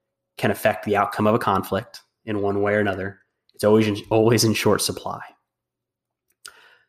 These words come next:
Luca was one of those dogs. Luca was born in the Netherlands. She was trained by the Israeli Defense Force, which is not uncommon,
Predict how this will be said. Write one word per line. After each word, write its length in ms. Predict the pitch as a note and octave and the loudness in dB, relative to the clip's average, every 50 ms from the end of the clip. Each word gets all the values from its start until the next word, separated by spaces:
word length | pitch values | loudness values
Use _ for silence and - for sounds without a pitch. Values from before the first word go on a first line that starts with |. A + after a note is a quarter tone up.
| _ _ _ _ _ _ _ | _ _ _ _ _ _ _
Luca 360 | A2+ A#2+ C#3+ D#3+ E3 E3 D#3+ | 0 4 6 6 6 6 4
was 220 | C#3+ B2+ B2+ A#2+ A2 | 6 6 4 0 -2
one 160 | A2+ A2 G#2+ | -4 -4 -4
of 80 | G2+ G2 | -4 -6
those 180 | G2 F#2+ G2 | -8 -10 -10
dogs. 520 | - F#2+ F2+ - - _ _ - - - _ _ _ _ _ _ _ _ _ _ _ _ _ _ _ _ _ _ _ _ _ _ _ _ _ | -12 -12 -14 -14 -16 _ _ -20 -20 -20 _ _ _ _ _ _ _ _ _ _ _ _ _ _ _ _ _ _ _ _ _ _ _ _ _
Luca 580 | A2+ A#2+ C3+ C#3+ C#3 D#3 D3 C#3+ C#3+ C3 A#2+ B2 | 2 4 4 4 6 4 6 6 6 6 4 2
was 280 | A#2 A2+ A2+ A2 A2+ | 2 2 2 0 -2
born 260 | G#2+ G#2+ A2+ A#2+ C3 | -4 -4 0 0 0
in 80 | C#3 C#3+ | 2 0
the 80 | D3+ C#3+ | 0 0
Netherlands. 720 | A#2+ G2+ G2 F#2+ F#2 F#2+ G2 A2+ C3 - - - - - _ _ _ - | -2 -4 -4 -8 -8 -10 -10 -12 -12 -14 -16 -18 -20 -20 _ _ _ -14
She 380 | - - - A#2 A2 A2 G#2+ | -12 -10 -8 -6 -4 -4 -2
was 200 | G#2+ G#2+ G2+ - | -2 -4 -4 -6
trained 360 | - - B2 A#2+ B2+ C3+ C#3 | -4 -2 2 4 4 4 4
by 140 | C3 A#2+ A#2 | 4 2 2
the 100 | A2+ A2+ | 2 2
Israeli 380 | G#2+ G#2 - G#2+ G#2+ G#2 A2 A#2+ | 0 0 0 0 0 2 2 0
Defense 280 | B2 - - - - | -2 -4 -8 -10 -10
Force, 360 | - - G2 G2 F#2+ G2 - - | -10 -8 -8 -8 -8 -8 -10 -14
which 120 | - - | -12 -10
is 80 | G#2 G#2 | -6 -4
not 360 | G#2 G2 G#2 - - - _ _ | -4 -4 -4 -6 -12 -20 _ _
uncommon, 560 | - G#2 G#2+ - - F#2+ F#2 F2+ F2+ G2+ A#2+ | -6 -6 -6 -4 -6 -8 -8 -8 -10 -12 -16